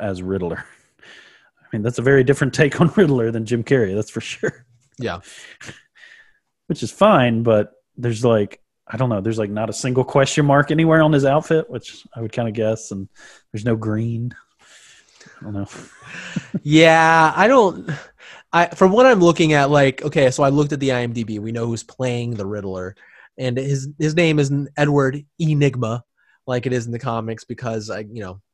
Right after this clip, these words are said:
Speaker 2: for obvious reasons, I guess, because that's ridiculous. Um, so he's a completely <laughs> different name. <laughs>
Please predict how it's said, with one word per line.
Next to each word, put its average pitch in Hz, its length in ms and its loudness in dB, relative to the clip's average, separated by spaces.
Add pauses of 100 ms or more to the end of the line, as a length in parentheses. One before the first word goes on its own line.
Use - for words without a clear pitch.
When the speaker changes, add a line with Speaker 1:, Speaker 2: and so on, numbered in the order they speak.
(500)
Speaker 2:
for 117 120 -4
obvious 107 360 -6
reasons, 104 380 -10
I 98 80 -10
guess, 98 180 -12
because 104 240 -12
that's 95 160 -12
ridiculous. 92 540 -12 (400)
Um, 113 280 -2
so 127 180 -2
he's 131 280 -4
a - 40 -14
completely 175 400 4
<laughs> - 20 4
different 165 320 4
name. 139 360 0 (280)
<laughs> 214 120 4